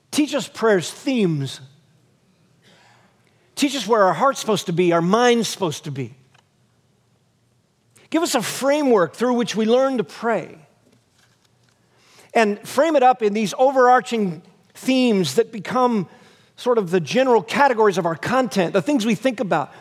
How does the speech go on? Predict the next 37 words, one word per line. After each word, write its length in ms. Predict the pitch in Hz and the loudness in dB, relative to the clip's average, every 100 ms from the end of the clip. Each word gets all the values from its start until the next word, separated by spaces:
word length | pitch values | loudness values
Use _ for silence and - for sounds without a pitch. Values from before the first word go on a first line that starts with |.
| - - | -8 -2
the 80 | |
lines 360 | 220 247 294 214 | 2 4 4 0
we 140 | 196 | -4
trace 600 | 165 - 262 294 233 - | -4 -4 0 0 -2 -6
through 300 | - 254 254 214 | -6 -2 0 0
these 380 | 190 156 - - - _ _ _ | 0 -2 -8 -14 -20 _ _ _
wonderful 460 | 185 233 220 196 156 | -4 -2 -2 -4 -8
themes 720 | - 247 240 190 151 127 135 | -6 -2 0 0 0 -4 -2
then 260 | 160 147 139 | -2 -2 -4
become 380 | 135 180 170 | -6 -4 -4
for 180 | 143 170 | -4 -4
us 160 | 160 - | -4 -8
a 40 | |
pattern. 440 | 127 165 156 117 95 _ _ _ _ _ _ _ _ _ _ _ _ _ _ _ _ _ _ _ | -12 -12 -12 -12 -16 _ _ _ _ _ _ _ _ _ _ _ _ _ _ _ _ _ _ _
We're 160 | 143 147 | -14 -8
to 80 | 151 | -4
learn 540 | 151 160 147 117 110 _ _ _ _ _ _ _ _ _ _ | -2 -2 -2 -6 -12 _ _ _ _ _ _ _ _ _ _
how 180 | - - | -14 -8
to 260 | 160 139 131 - | -6 -6 -8 -6
weave 320 | 156 170 139 | -4 -2 -2
them 160 | 139 | -4
into 180 | 139 139 | -4 -4
the 120 | 123 | -8
fabric 480 | - 160 160 143 131 | -6 -4 -4 -4 -8
of 100 | 135 | -10
our 100 | 135 | -10
communion 460 | - 143 143 147 139 | -10 -8 -6 -4 -6
with 160 | 139 | -8
God. 300 | - 151 135 | -10 -12 -10
This 200 | 131 131 | -12 -12
is, 420 | 143 123 - - _ | -12 -14 -18 -20 _
this 180 | 151 - | -18 -16
is 140 | 131 | -14
what 220 | 135 151 | -12 -12
Jesus 440 | 151 139 139 127 113 | -10 -10 -10 -12 -10
did 220 | 180 147 | -10 -10
here. 260 | 120 - | -14 -18